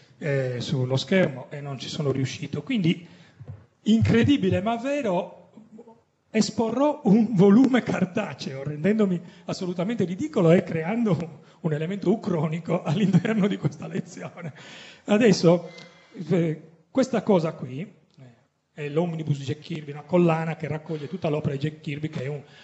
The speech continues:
famoso, per me, disegnatore e sceneggiatore di fumetti americano.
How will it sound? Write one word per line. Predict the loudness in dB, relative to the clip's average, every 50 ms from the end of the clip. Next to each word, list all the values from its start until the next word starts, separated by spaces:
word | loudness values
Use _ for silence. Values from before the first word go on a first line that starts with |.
| -20 _ -4
famoso, | -4 -2 2 4 4 4 4 0 -6 -12 -16 -20 _ _ _ _ _ _ -20 _ _ _ _ _ _ _ _ _
per | -12 -10 -8 -8
me, | -8 -10 -10 -12 -20 -20 _ _ _ _ _ _ _ _ _ _ _ _ _ _ _ _
disegnatore | -2 -2 -2 0 -2 -4 -4 0 2 2 2 2
e | 0
sceneggiatore | -4 -8 -8 -10 -8 -10 -6 -6 -6 -6 -6
di | -6
fumetti | -8 -10 -10 -10 -14 -14 -12
americano. | -12 -12 -14 -14 -16 -16 -16 -16 -16